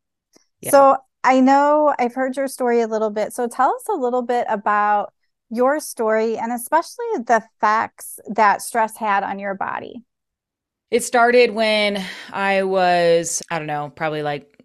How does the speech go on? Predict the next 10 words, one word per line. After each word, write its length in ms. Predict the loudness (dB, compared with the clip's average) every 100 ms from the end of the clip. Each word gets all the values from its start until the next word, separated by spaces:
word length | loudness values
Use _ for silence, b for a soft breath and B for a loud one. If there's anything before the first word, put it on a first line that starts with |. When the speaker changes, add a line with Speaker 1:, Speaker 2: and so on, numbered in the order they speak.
| -18
Speaker 1:
twenty, 640 | -8 -6 -4 -6 -6 -10 -14 _ _ _ -20
twenty-two. 540 | -8 -6 -6 -4 0 2
I 100 | 2
was 180 | 0 -2
just 160 | -6
caught 160 | 0 0
up 180 | 0 -2
in 60 |
the 100 | -6
whole, 480 | -2 0 0 -2 -6